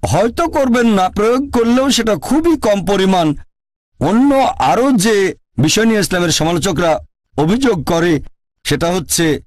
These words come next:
ইসলামে নারীর অধিকার। সময় স্বল্পতার কারণে সবগুলো অভিযোগ নিয়ে আলোচনা করতে পারবো না। সংক্ষেপে বললে এই সমালোচকরা বলে ইসলাম ধর্মে মহিলাদের অবস্থান অনেক নিচে, তাদের কোনো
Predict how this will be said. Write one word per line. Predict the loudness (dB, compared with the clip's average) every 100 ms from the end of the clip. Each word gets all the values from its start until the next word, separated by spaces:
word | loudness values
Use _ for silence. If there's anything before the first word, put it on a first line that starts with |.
| -4
ইসলামে | -2 0 0 0
নারীর | 0 2 2
অধিকার। | 0 0 -2 0 -2 -4 -16 _ _ _ _ _ _ _ _ _ _
সময় | -4 -2 0
স্বল্পতার | 0 0 0 0 -2
কারণে | -2 0
সবগুলো | 0 0 0 2
অভিযোগ | 2 2
নিয়ে | 2 2 0
আলোচনা | -2 -2 -2
করতে | -2 -4 -4
পারবো | -2 0 0
না। | -2 -4 -12 _ _ _ _ _ _ _ _ _ _ _ _ _ _
সংক্ষেপে | -8 -2 -2 0 0 0
বললে | 0 2 2 0 -2 -10 _ _ _ _ _ _ _ _ _ _ _ -2
এই | 0
সমালোচকরা | 0 -2 0 0 0
বলে | 0 0 0 -2 -6 _ _ _ _ -6
ইসলাম | -4 0 2 2
ধর্মে | 2 0
মহিলাদের | 0 2 2 2
অবস্থান | 2 0 0 0 0
অনেক | 0 0 2
নিচে, | 0 0 -4 -6 _ _ _ _ _ _ _ _ _ _ -4
তাদের | -2 0 0
কোনো | 0